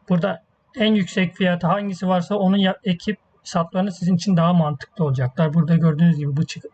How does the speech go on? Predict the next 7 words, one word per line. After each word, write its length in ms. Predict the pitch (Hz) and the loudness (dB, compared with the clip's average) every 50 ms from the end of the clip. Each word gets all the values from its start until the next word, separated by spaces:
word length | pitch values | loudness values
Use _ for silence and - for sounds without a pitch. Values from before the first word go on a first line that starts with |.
| _ _ _ _ _ - | _ _ _ _ _ -2
bıçkıhane, 680 | 180 175 - - - 190 170 160 147 135 135 135 143 151 - _ _ _ | -2 0 0 -2 -2 -2 0 0 0 -2 -2 -4 -4 -6 -12 _ _ _
tahıl 340 | - 175 143 156 156 160 147 | -4 -2 -2 -2 -4 -4 -4
değirmeni. 500 | 151 143 143 139 135 135 147 160 170 - _ _ _ _ _ _ _ _ _ _ _ - | -4 -2 -2 -2 -2 0 -2 -2 -4 -6 _ _ _ _ _ _ _ _ _ _ _ -2
Buralara 580 | 175 165 170 170 165 160 156 165 175 180 - - _ _ 175 | 2 2 2 2 2 0 0 0 0 -2 -4 -8 _ _ 0
gelip 260 | 175 175 180 190 - _ _ _ _ _ | 2 2 2 0 -2 _ _ _ _ _
ürünü 280 | 226 165 170 170 180 180 | -2 2 4 4 2 2
satabiliyorsunuz. 760 | - 170 160 - 175 165 160 156 170 165 - - 127 139 170 | 2 -2 -2 -2 0 -2 0 0 0 0 0 -2 -4 -4 -4